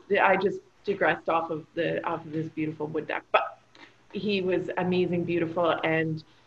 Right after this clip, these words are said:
again, just, um, you know, the changing light, if you're out there first thing in the morning or even late day, being able to manipulate your exposure on the fly, watching how it reacts, um, how the light reacts to your animal, um, you know, again,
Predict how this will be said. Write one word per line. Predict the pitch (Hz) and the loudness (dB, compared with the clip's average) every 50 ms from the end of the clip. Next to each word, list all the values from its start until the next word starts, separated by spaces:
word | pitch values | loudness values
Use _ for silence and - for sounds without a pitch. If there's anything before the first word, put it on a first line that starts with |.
| _ - | _ -8
again, | 175 175 170 180 170 165 165 160 | -6 -4 0 2 2 2 2 2
just, | 160 175 165 156 160 - - - | 0 0 0 0 -2 -6 -6 -2
um, | - - 170 165 165 160 160 160 165 | 0 2 2 2 0 0 -2 -4 -4
you | 190 175 | -2 0
know, | 175 170 | 0 0
the | 170 170 | -2 -4
changing | - - 208 202 202 196 190 180 180 | -4 -2 0 0 2 2 0 0 0
light, | 175 170 175 175 170 | 0 2 2 2 0
if | 160 - - | -2 -2 -2
you're | 156 - - - | -2 0 0 0
out | 185 190 185 | 0 0 2
there | 185 185 185 | 0 0 0
first | 185 - 190 180 - | -2 -4 -8 -8 -6
thing | - 185 180 | -6 -6 -4
in | 170 | -4
the | 170 175 | -4 -4
morning | 165 165 170 165 151 - - | -4 -2 -2 -4 -4 -4 -2
or | - 226 | -2 0
even | 233 - 226 226 208 220 202 | 0 0 -2 0 0 0 2
late | 185 175 170 170 175 170 - - | 2 2 0 0 -2 -2 -4 -2
day, | 165 165 170 196 - - - - _ _ _ _ _ _ - | 0 0 2 0 -2 -4 -10 -18 _ _ _ _ _ _ 2
being | 220 220 220 220 | 4 6 8 10
able | 202 202 190 208 214 | 10 10 10 8 6
to | 208 - - 175 | 4 2 -2 -4
manipulate | 175 180 185 190 190 196 185 175 180 180 180 180 - - | -2 0 0 0 -2 -2 -2 0 0 0 0 -2 -4 -4
your | 180 170 170 165 | -4 -2 -2 -2
exposure | 151 - - - 170 175 175 175 180 170 | -2 -4 -2 0 2 2 2 2 0 0
on | 170 165 | 0 -2
the | 160 | -2
fly, | 160 - 170 165 165 165 165 | -4 -4 -2 0 2 2 2
watching | 160 165 170 175 185 - - 190 185 180 | 2 4 4 4 2 2 -2 -6 -6 -6
how | 175 170 165 160 | -6 -4 -4 -4
it | 160 - | -4 -4
reacts, | 165 165 160 160 156 156 156 156 _ _ _ _ - - | -4 -2 0 0 0 -2 -4 -6 _ _ _ _ -18 -14
um, | 180 170 156 156 156 151 151 160 156 156 | -10 -6 -4 -2 -2 -2 -2 -2 -4 -6
how | 160 - 180 175 | -4 -2 -2 0
the | 165 | 2
light | 165 170 170 175 - | 2 4 4 4 4
reacts | 175 170 165 160 160 160 - - | 2 2 2 2 0 -2 -4 -8
to | - 165 | -6 -2
your | 160 | 0
animal, | 156 156 160 165 165 160 156 156 - - - - - _ _ _ - | 2 2 2 0 0 -2 -4 -4 -8 -14 -20 -20 -20 _ _ _ -4
um, | 175 160 160 160 156 160 - - | 0 0 0 0 0 -2 -4 -4
you | 190 190 185 | -2 0 2
know, | 185 180 185 - - - | 2 2 2 2 0 -2
again, | 180 170 165 233 240 208 190 165 156 - | 0 2 4 6 6 6 4 2 0 -4